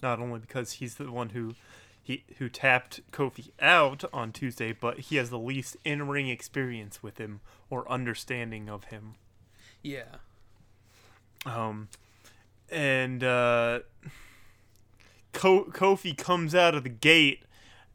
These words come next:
Speaker 1: with, uh, just, just full blast. Um, he gets, he gets a great spot when Daniel Bryan does, uh,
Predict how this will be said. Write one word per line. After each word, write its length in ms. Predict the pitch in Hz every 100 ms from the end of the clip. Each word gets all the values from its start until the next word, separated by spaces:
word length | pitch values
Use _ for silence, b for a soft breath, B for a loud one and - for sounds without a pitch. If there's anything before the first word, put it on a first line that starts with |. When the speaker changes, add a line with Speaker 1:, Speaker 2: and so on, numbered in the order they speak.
| _ -
Speaker 1:
with, 540 | 131 139 135 127 -
uh, 580 | 139 131 120 113 107 104 - - b b b b b _ _ - - - _ _ - _ _ _ - 156
just, 400 | 143 127 - -
just 240 | 139 -
full 380 | - - 175 160
blast. 640 | 147 143 143 151 - - - b b b b - - - _ _
Um, 240 | 147 131 113
he 100 | 143
gets, 400 | 147 135 - -
he 120 | 151
gets 180 | 139 143
a 60 | 139
great 360 | 135 151 156
spot 420 | - 156 151 165 143
when 240 | 139 131
Daniel 300 | 143 139 135
Bryan 500 | 143 143 143 135 127
does, 340 | 135 131 117 131
uh, 440 | 123 120 117 120